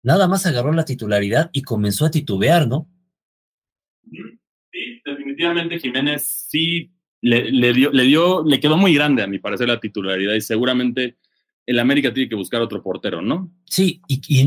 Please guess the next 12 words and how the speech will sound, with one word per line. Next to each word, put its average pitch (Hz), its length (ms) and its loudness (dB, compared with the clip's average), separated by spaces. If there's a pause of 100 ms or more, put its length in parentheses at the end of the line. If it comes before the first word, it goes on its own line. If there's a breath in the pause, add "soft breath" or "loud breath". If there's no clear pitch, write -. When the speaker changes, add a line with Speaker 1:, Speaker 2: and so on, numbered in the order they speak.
(160)
Speaker 1:
y 117 100 -2
lo 120 180 2
que 143 120 2
sí 190 260 0
es 151 120 -2
que 160 140 2
no, 151 720 2
no 143 280 0
tuvo 131 360 0
nada 120 400 0
que 104 120 -6
hacer 104 360 -4